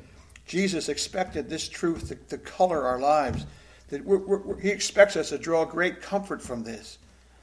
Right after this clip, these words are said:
Lord, help us to do so. Help us to obey him, to believe him, and to think often about what he's done for us and what's coming, Lord. Just a little while longer,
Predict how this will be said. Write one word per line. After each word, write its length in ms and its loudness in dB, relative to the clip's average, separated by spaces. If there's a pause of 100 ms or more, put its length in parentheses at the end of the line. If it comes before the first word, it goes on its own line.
(260)
Lord, 180 -4
help 200 2
us 100 -6
to 80 -4
do 220 -4
so. 220 -10
Help 200 -4
us 100 -8
to 140 -10
obey 360 -2
him, 240 -6
to 100 -14
believe 480 -4
him, 320 -8 (680)
and 80 -10
to 80 -2
think 280 8
often 360 6
about 240 0
what 160 0
he's 180 -6
done 240 0
for 220 -4
us 140 -6
and 80 -8
what's 180 -6
coming, 360 -10
Lord. 160 -10
Just 160 -8
a 40 -8
little 280 0
while 260 4
longer, 420 -2